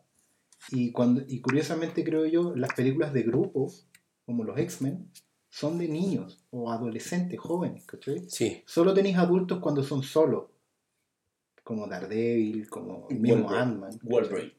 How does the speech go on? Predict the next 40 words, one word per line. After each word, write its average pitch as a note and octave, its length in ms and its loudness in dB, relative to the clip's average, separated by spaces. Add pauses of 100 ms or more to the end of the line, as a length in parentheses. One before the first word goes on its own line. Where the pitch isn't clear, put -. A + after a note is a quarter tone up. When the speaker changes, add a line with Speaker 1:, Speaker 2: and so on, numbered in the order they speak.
(120)
Speaker 1:
Wolverine, A2 580 0 (500)
¿cachai? B2+ 360 -4 (240)
Pero B2+ 180 6
incluso D#3 380 2
son E3 180 0
adultos C#3+ 360 4
medio D3 180 0
infantilizados, C3+ 800 0
medio A2+ 160 -6
dañados, A#2+ 480 -6 (220)
¿cachai? C3+ 380 -12 (280)
Speaker 2:
Es - 140 -10
verdad. G2+ 300 -8 (200)
Speaker 1:
Como A2+ 180 -4
no B2+ 80 4
alcanzáis A#2+ 400 0
a - 20 -2
tenerlos A#2+ 320 0
como C3+ 160 2
figura B2+ 340 0
paterna B2 340 0
válida. A#2+ 460 -4 (640)
En G#2 160 -14
Ant-Man A2 280 -4
es F2+ 100 -14
súper - 240 -18
claro, B2 400 -8 (120)
¿cachai? A2 240 -16 (420)
El A2 120 -10
problema B2 300 0
de F3+ 60 4
los F3+ 60 2
Cuatro - 180 -2
Fantásticos E3 480 -6
es - 40 -12
que - 80 -12
siempre C3 360 -2
son D3+ 200 -6
una, C#3+ 280 -6
una, C3 280 -2